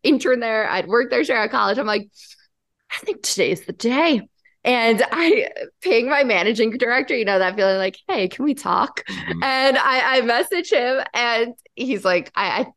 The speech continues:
Speaker 1: I, I, he, at this point, he had seen it. A few people in my group had seen it and they're like, "Oh, cute. She has a TikTok," you know, like, they weren't thinking I was doing anything. And so I got on the phone and I was like, "Hey, so, you know, I, I, I think I need to, you know, try this full time with the TikTok thing."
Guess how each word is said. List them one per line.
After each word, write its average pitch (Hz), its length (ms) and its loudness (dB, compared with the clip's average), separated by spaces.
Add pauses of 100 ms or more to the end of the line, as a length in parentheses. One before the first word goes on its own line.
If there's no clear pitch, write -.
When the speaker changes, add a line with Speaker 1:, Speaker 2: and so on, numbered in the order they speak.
Speaker 1:
I, - 60 -2
I, - 40 2
he, - 160 -4
at 254 140 -2
this 302 160 -2
point, 339 220 -4
he 208 220 -4
had 208 160 0
seen 240 280 -4
it. 233 200 0
A 196 60 -2
few 214 180 -6
people 247 280 -2
in 220 80 0
my 180 100 -2
group 185 260 0
had 196 140 -2
seen 190 160 -4
it 185 40 -4
and 185 100 -6
they're 185 80 -2
like, 190 220 -4
"Oh, 214 240 2
cute. 214 360 -2
She - 80 -8
has 185 120 -6
a 214 40 -8
TikTok," 208 600 -2
you 202 80 0
know, 151 200 0
like, 196 180 0
they 190 100 0
weren't 185 440 -2
thinking 185 240 -2
I 170 60 0
was 160 160 -6
doing 175 280 2
anything. 160 400 -4 (420)
And 220 400 2
so 240 460 0 (300)
I 185 100 -2
got 185 160 0
on 214 80 2
the 247 100 0
phone 269 240 2
and 254 80 -2
I 240 60 -2
was 254 100 -4
like, 311 220 -4 (220)
"Hey, 359 840 -2 (100)
so, 233 220 0
you 233 180 4
know, 208 120 -4
I, 202 560 -2
I, - 360 -2
I - 40 -2
think 247 260 -6
I 311 140 0
need 226 240 -2
to, 180 200 2
you 185 140 -4
know, 165 140 -2
try 247 360 0
this - 200 -6
full 185 240 -2
time 370 440 0
with 196 140 -6
the 220 80 -4
TikTok 370 480 -2
thing." 175 260 -2